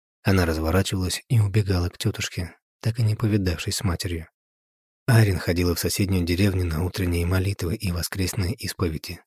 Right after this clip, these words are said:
Думала, что ей нужно просить прощения Всевышнего за то, что случилось с ней. Но на самом деле, призналась она себе, ходила в церковь ради молодого священника. Ее магнитом тянуло к нему,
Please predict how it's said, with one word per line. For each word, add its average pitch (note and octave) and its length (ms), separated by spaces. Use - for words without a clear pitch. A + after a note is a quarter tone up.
Думала, G2+ 400
что - 180
ей F2 160
нужно F2+ 300
просить - 320
прощения G2 460
Всевышнего G#2 600
за E2+ 120
то, E2 160
что - 160
случилось F#2 500
с - 80
ней. F2 240
Но F#3+ 80
на F2+ 120
самом A#2 340
деле, F2+ 320
призналась F#2 560
она F#2 160
себе, G2 320
ходила G2 400
в - 80
церковь - 400
ради G2 220
молодого F2+ 480
священника. F2+ 680
Ее F2 240
магнитом E2+ 520
тянуло E2+ 360
к - 140
нему, E2 240